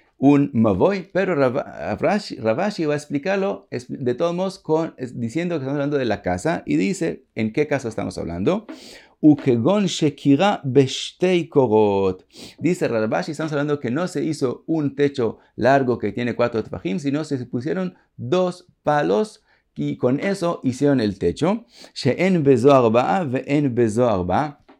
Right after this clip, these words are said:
Cada uno de los palos por sí mismo no tiene cuatro tfajim, por lo tanto, cada uno por sí mismo no se dice "Gud achit mechitza". "Ve'en ben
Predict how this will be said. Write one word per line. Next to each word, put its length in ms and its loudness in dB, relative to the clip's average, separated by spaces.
Cada 320 2
uno 400 2
de 100 6
los 220 -4
palos 480 0
por 260 -2
sí 200 -4
mismo 300 0
no 360 0
tiene 340 -2
cuatro 380 -2
tfajim, 400 -8
por 100 -4
lo 100 -4
tanto, 320 -4
cada 240 -2
uno 220 -2
por 140 -4
sí 80 -4
mismo 180 -2
no 160 -2
se 140 -6
dice 220 -4
"Gud 280 0
achit 320 -6
mechitza". 760 -6
"Ve'en 720 2
ben 260 2